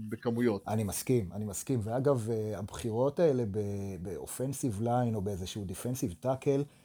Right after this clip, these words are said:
Speaker 2: הן בחירות שיכולות לשנות לגמרי את הקבוצה. אני רק רוצה להזכיר שבאלפיים ואחד, כשבריידי אפילו לא פתח ב-, בפטריוטס, הוא פתח הרי מהמחזור השני,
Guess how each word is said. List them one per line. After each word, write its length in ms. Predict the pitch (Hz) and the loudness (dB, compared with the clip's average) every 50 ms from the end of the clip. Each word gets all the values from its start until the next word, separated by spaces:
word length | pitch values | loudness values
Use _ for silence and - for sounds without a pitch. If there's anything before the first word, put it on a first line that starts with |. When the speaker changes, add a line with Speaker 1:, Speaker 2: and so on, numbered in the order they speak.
| _ _ - | _ _ -4
Speaker 2:
הן 140 | 117 131 123 | -2 -2 -2
בחירות 420 | - - - 120 104 135 156 151 | -2 0 0 2 4 4 2 4
שיכולות 640 | - 165 143 120 - - 117 113 127 135 143 139 - | 4 2 2 2 2 0 0 2 2 2 2 2 0
לשנות 800 | 135 117 - - - - 123 127 131 139 147 151 151 147 - - - - | -2 -4 -4 -4 -4 -2 -2 0 2 2 2 2 2 0 -4 -16 -10 -6
לגמרי 580 | 135 131 123 120 110 120 131 139 147 151 151 | -2 0 0 0 2 4 4 4 4 4 4
את 120 | 143 139 - | 2 2 0
הקבוצה. 500 | 107 - - 104 107 - - 127 135 170 208 - - - _ _ _ _ _ - | -6 -8 -6 -8 -6 -4 0 2 2 2 0 -2 -10 -20 _ _ _ _ _ -4
אני 120 | 113 127 | 0 2
רק 140 | 135 143 143 | 2 2 2
רוצה 200 | 151 139 - 143 | 2 2 2 2
להזכיר 380 | 131 123 117 - - - 160 147 | 2 0 -2 -2 0 0 0 2
שבאלפיים 500 | - - 110 104 101 98 - 151 156 143 | 2 2 0 0 0 2 4 4 4 4
ואחד, 420 | 107 110 - - - - 180 120 87 82 - - _ _ | 2 -2 -2 0 2 4 4 4 4 0 -8 -14 _ _
כשבריידי 1000 | - - - - 107 98 95 92 104 113 135 151 156 143 147 156 151 147 151 143 135 | -16 -10 -6 -4 -4 -4 -2 -2 2 4 4 4 4 4 2 2 4 4 4 2 0
אפילו 320 | 127 - - 139 135 139 135 | 0 -2 -2 -2 0 0 0
לא 100 | 135 127 | 0 -2
פתח 420 | - 127 - - 156 160 151 156 - 117 | -4 -6 0 4 4 4 4 4 0 -2
ב-, 180 | 113 110 104 | -2 -2 -2
בפטריוטס, 560 | 95 101 - 110 101 - - 104 104 98 - | -2 -4 -4 -4 -4 -4 -4 -4 -4 -4 -6
הוא 80 | - 92 | -8 -10
פתח 280 | - 95 - 113 - 127 | -8 -6 -6 -4 -2 -2
הרי 100 | 113 107 | 0 0
מהמחזור 480 | 101 107 107 107 98 - 117 113 113 | 0 0 -2 -2 -4 -2 -2 -2 0
השני, 400 | 110 - - 104 110 131 139 - | -2 -2 -2 -2 0 0 -2 -2